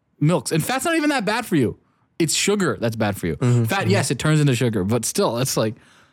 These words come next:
Speaker 1: you really <laughs> shouldn't be drinking that.
Speaker 2: I've
Speaker 1: I don't
Speaker 2: always
Speaker 1: know.
Speaker 2: had two percent milk my whole life. I don't know if I've ever tried whole milk.
Speaker 1: Two percent is definitely acce-, acceptable. Like, it's good.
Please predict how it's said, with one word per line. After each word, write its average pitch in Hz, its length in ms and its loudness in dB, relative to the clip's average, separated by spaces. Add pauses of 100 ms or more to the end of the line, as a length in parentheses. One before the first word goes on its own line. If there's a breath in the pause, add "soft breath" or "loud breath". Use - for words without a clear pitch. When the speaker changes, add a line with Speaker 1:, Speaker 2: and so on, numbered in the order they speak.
(140 soft breath)
Speaker 1:
you 156 100 4
really 185 300 2
<laughs> - 80 -4
shouldn't 202 260 2
be 165 80 2
drinking 147 400 2
that. 95 240 -2 (260 loud breath)
Speaker 2:
I've 151 140 0
Speaker 1:
I 180 60 2
don't 240 80 6
Speaker 2:
always 226 200 4
Speaker 1:
know. 214 60 0
Speaker 2:
had 160 200 -2
two 151 200 0
percent 117 380 -2
milk 107 260 0
my 113 100 2
whole 110 180 2
life. 101 240 0
I 123 40 0
don't 151 100 2
know 185 60 2
if 180 100 -4
I've 175 120 -2
ever 165 200 0
tried 110 280 -2
whole 104 180 -2
milk. 101 40 0
Speaker 1:
Two 104 120 6
percent 285 240 2
is 202 80 2
definitely 147 380 2
acce-, 107 340 -2
acceptable. 101 600 -2
Like, 101 140 0
it's 110 160 -2
good. 110 340 -2